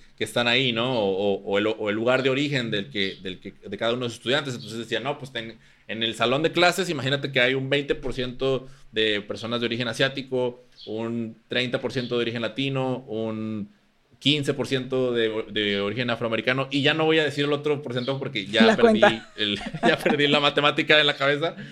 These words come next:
Speaker 1: eh, pero el, el resto de, de americanos, de, ¿no? Entonces, eso, pues, e-, evidentemente, a mí, pero con lo que ya te conté, me, me, me, me hizo,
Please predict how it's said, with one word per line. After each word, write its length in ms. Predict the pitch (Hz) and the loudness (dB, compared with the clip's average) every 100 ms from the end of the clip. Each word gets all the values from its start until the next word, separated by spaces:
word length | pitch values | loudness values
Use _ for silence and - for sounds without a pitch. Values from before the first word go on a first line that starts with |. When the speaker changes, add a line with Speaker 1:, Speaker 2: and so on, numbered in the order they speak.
| - - - - | -16 -18 -8 2
Speaker 1:
eh, 300 | 147 143 - | 4 4 4
pero 180 | 143 151 | 6 6
el, 120 | 151 | 6
el 220 | 156 151 151 | 6 4 4
resto 600 | 165 175 - 185 185 160 | 6 4 4 4 4 2
de, 760 | 135 127 123 120 117 107 95 - | 0 2 2 2 2 2 -2 -2
de 120 | 117 | 2
americanos, 680 | 120 117 117 127 123 117 117 _ _ | 2 2 0 0 0 -4 -8 _ _
de, 240 | 98 87 - _ _ | -12 -12 -14 _ _
¿no? 140 | 120 - - - - _ _ | -14 -14 -18 -20 -20 _ _
Entonces, 420 | 147 165 180 196 - | -2 0 0 -2 2
eso, 560 | 196 202 196 196 202 - _ _ _ _ - | 2 2 0 -2 -4 -14 _ _ _ _ -2
pues, 180 | 151 | 2
e-, 120 | 156 135 | 2 2
evidentemente, 1000 | 147 156 160 190 190 185 196 190 190 _ _ _ _ _ _ _ _ | 2 2 0 -2 -2 2 2 0 -4 _ _ _ _ _ _ _ _
a 140 | 139 147 | 2 2
mí, 200 | 202 285 | 2 -2
pero 200 | - 180 120 120 120 | -4 -4 -8 -10 -6
con 120 | 127 | -4
lo 80 | 123 | -2
que 60 | 123 | -2
ya 100 | 131 | -2
te 80 | |
conté, 420 | - 143 127 135 - - - - _ _ | -4 -2 -2 -2 -8 -20 -20 -20 _ _
me, 240 | 139 151 139 | -8 -6 -2
me, 180 | 147 143 | 0 -2
me, 260 | 143 143 139 | 0 0 0
me 480 | 139 147 143 143 | -2 0 2 2
hizo, 420 | 139 139 139 143 | 0 0 0 -2